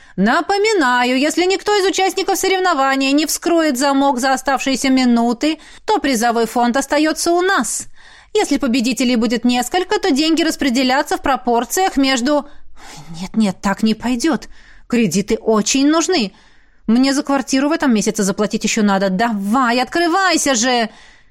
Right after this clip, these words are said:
Щелк. Фух, ну, наконец-то. Стальная дверца сейфа толчком вышла из паза, но я даже заглядывать туда не стала.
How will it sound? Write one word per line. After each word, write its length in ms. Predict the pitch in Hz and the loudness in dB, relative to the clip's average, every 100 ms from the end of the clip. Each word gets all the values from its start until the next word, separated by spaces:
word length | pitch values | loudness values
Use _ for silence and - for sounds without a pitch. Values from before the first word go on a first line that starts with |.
| - - | -20 -18
Щелк. 560 | - - - 403 392 - - - - _ - - | -6 -2 2 0 0 -8 -20 -20 -20 _ -20 -18
Фух, 680 | - 359 330 - - - - | -4 -2 0 -2 -4 -2 2
ну, 180 | 285 294 | 2 4
наконец-то. 600 | 240 226 180 143 - 135 - - - - - _ - | 2 0 -2 -2 -2 -4 -6 -12 -20 -20 -20 _ -14
Стальная 640 | - 277 254 233 220 214 | -6 -2 0 2 2 2
дверца 420 | 208 226 - 220 | 2 0 -2 -4
сейфа 480 | - - 320 302 269 | -4 -2 0 0 -2
толчком 640 | - 269 - - 403 359 | 0 -2 -2 -4 -2 0
вышла 300 | 294 - 254 | 0 0 -2
из 200 | 254 - | -2 -4
паза, 540 | - 349 294 247 240 226 - - - - - | -4 -2 0 0 -2 -4 -18 -20 -20 -20 -4
но 100 | 381 | 0
я 160 | 302 247 | 0 0
даже 180 | 226 | 0
заглядывать 560 | 220 214 214 214 180 170 | 0 0 0 0 -2 -2
туда 220 | 190 175 | -2 0
не 100 | 175 | -2
стала. 480 | - - 180 165 | -2 -2 -2 -2